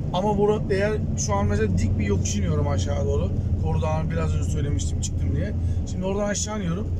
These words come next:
Araç burada kendini hiçbir şekilde boşa almıyor. Çünkü boşa alırsa aracın kilometresi çok hızlanacak ve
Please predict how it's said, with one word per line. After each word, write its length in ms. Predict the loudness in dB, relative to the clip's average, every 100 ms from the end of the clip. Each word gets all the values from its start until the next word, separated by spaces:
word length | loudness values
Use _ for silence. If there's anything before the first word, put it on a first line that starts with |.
| -4 -4 -2
Araç 320 | 0 0 -2
burada 200 | -2 0
kendini 340 | 0 0 0
hiçbir 220 | 0 -2
şekilde 320 | -6 -4 0 0
boşa 240 | 0 0
almıyor. 320 | 0 0 0 0 2 2 2 2 0
Çünkü 380 | 0 2 2 2 0 -2 -2 0
boşa 220 | 0 0
alırsa 500 | 0 0 -2 0 -2 -2 -2 0 0 0
aracın 280 | 0 0 0
kilometresi 560 | 0 0 2 0 0 -2
çok 200 | -4 -2
hızlanacak 480 | -2 0 0 0 -2 -6 -6 -6 -4 -4 -2 0
ve 260 | 0 0